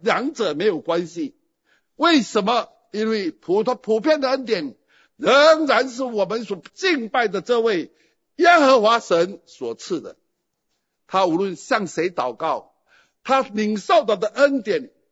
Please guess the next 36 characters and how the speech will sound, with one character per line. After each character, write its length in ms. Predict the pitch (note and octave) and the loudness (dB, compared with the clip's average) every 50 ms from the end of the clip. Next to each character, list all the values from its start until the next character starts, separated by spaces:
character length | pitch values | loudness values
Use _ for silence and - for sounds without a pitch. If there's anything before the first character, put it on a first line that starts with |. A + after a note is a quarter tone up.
| _ _ _ _ _ | _ _ _ _ _
所 520 | - - - - - - - A#3 D4+ E4+ F#4+ | -20 -18 -18 -16 -16 -6 0 4 4 6 4
有 60 | E4 | 4
的 100 | C4 B3 | 0 0
恩 240 | A3 B3 C4+ C4+ A#3+ | 0 0 -2 -2 -2
典， 260 | G#3 G3 D3 B2+ - _ _ _ _ _ _ _ _ _ | -4 -4 -4 -6 -8 _ _ _ _ _ _ _ _ _
所 280 | - - - - E4+ F4+ G4 | -18 -10 -2 4 6 6 6
有 60 | F#4+ | 6
的 80 | D#4+ B3+ | 4 0
好 240 | G3 F3+ A3 A#3+ A3+ | 0 2 0 0 2
处， 220 | F#3 C#4+ D#4 D4+ | 2 0 -2 -2
一 60 | C#4+ | -2
切 380 | A3+ - - C4 A3+ F3 - - _ _ _ _ _ _ _ | -4 -2 0 0 0 -2 -4 -12 _ _ _ _ _ _ _
都 240 | B3 A#3+ B3 B3 A#3+ | 2 4 4 4 2
不 220 | B3 - C#4+ C4 | 0 -4 -6 -4
在 240 | - C#4 B3 G#3+ F3+ | 0 0 0 2 0
上 420 | - - - C#4+ B3 G#3+ F#3+ E3+ | -2 -2 0 0 0 0 -2 -4
帝 380 | - - C4 B3 G#3 D3 - _ _ _ _ _ _ _ _ _ _ _ _ _ _ _ _ _ | -4 -4 -4 -4 -4 -6 -10 _ _ _ _ _ _ _ _ _ _ _ _ _ _ _ _ _
以 180 | - B2 G#2+ A2 | -18 -16 -16 -12
外， 360 | A#2+ C3+ C3 B2+ G#2+ - _ _ _ _ _ _ _ _ _ _ _ _ | -8 -8 -8 -8 -10 -16 _ _ _ _ _ _ _ _ _ _ _ _
所 400 | - - - - - - E3+ F#3+ | -20 -20 -20 -8 -2 0 0 0
有 60 | G3 | 0
的 100 | F3 E3 | -2 -4
好 160 | - C3 C3 | -4 -6 -6
处 200 | - - D#3+ D#3+ D3+ | -4 -4 -4 -4 -4
都 100 | D3+ C#3+ | -6 -12
不 120 | C3+ D3+ | -14 -10
在 160 | D3+ D3+ C3+ | -8 -8 -8
上 300 | B2+ - D#3+ D3 C3+ B2 | -8 -10 -12 -12 -12 -14
帝 120 | G#2+ C3 A2 | -18 -20 -20
以 120 | F#2 _ | -20 _
外。 200 | G2+ G2+ F2 - _ _ _ _ _ _ _ _ | -18 -18 -18 -18 _ _ _ _ _ _ _ _
所 120 | _ - A#2+ | _ -14 -14
以 40 | - | -8
这 160 | - G3 G3+ | -4 -4 -2
一 60 | E3 | -2
点 260 | D#3 C#3+ B2 A#2+ B2+ | -2 -4 -6 -8 -10